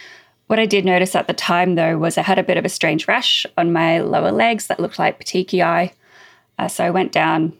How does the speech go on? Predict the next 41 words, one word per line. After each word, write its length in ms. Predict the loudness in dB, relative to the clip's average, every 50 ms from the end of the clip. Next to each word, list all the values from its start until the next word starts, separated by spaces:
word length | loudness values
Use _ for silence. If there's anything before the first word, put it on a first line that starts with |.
| _ _ _ -10
to 100 | -8 -6
see 160 | -2 0 0
my 100 | 0 0
G 200 | 0 -2 -4 -4
P 180 | -4 -4 -2
and 200 | -2 0 0 -2
just 200 | -2 -4 -6 -6
said, 100 | -4 -4
"Hey, 220 | -2 0 0 0 0
look, 280 | 0 0 -2 -4 -6 -6
I'm 100 | -6 -4
feeling 300 | -2 -2 0 0 0 0
unwell. 340 | 0 2 2 2 2 2 2
I've 120 | 0 -2
taken 200 | -2 -2 -2 0
the 60 | 0 0
day 140 | 0 0
off 140 | -2 -2 -2
work. 280 | 0 0 0 0 -2 -4 -8
I've 120 | -4 -4
also 240 | -4 -4 -4 -4 -4
got 180 | -4 -4 -4
these, 320 | -2 -4 -4 -4 -4 -4 -6
like, 240 | -6 -6 -6 _ -8
strange 320 | -4 -2 0 0 0 0
little 140 | -2 0 0
red 160 | 0 -2 -2
dots 240 | -2 -4 -4 -4 -4
on 40 | -2
my 100 | 0 0
legs. 280 | 0 0 0 -2 -6 -10
Can 160 | -6 -4 -4
we 60 | -4
just 380 | -4 -6 -8 -8 -8 -10 -12 -12 _ _ _ _ _ _ _ _ _ _ _ -6
get 160 | -6 -6 -4
some 140 | -4 -4 -2
bloods 300 | 0 0 -2 -2 -2 -4
and 100 | -6 -4
see 100 | -4 -6
what's 140 | -4 -4
happening?" 400 | -4 -4 -2 -2 -2 -2 -2 -4